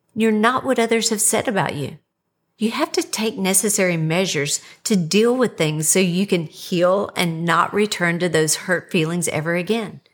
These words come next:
And when you close the door to it, you can open the door to your future. Be like Mike Lindell and pray and ask God to help you release it all. Maybe it's an addiction.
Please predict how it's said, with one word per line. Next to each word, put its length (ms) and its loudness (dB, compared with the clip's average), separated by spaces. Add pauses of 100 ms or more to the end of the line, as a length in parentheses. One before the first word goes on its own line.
(500)
And 100 2
when 140 4
you 80 0
close 340 2
the 80 2
door 300 0
to 140 -4
it, 260 -2
you 120 -2
can 240 -2
open 300 0
the 100 2
door 360 -2
to 160 -4
your 140 -2
future. 480 -6 (920)
Be 80 2 (140)
like 100 0
Mike 300 0
Lindell 480 0
and 160 -6
pray 240 2
and 100 2
ask 240 2
God 340 2
to 160 0 (200)
help 260 -2
you 120 4
release 440 0
it 80 2
all. 380 -6 (100)
Maybe 260 4
it's 160 0
an 100 2
addiction. 640 -2